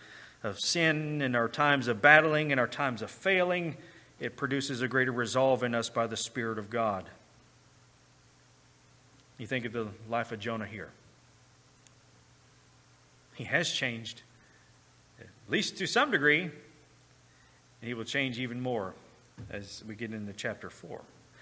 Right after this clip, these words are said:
But <clears throat> you have, um, this theologian who said this, and I wanted to be sure to write it down to share it with you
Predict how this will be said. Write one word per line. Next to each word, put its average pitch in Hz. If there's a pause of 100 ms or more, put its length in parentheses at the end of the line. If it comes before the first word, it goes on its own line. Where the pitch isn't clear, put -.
(260)
But - (160)
<clears throat> - (2750)
you 135
have, 139
um, 120 (180)
this 135
theologian 143
who 131
said 127
this, 127 (720)
and 123
I 123
wanted 123
to 117
be 117
sure 139
to 123
write 127
it 117
down 120 (760)
to -
share 127
it 117
with 127
you 113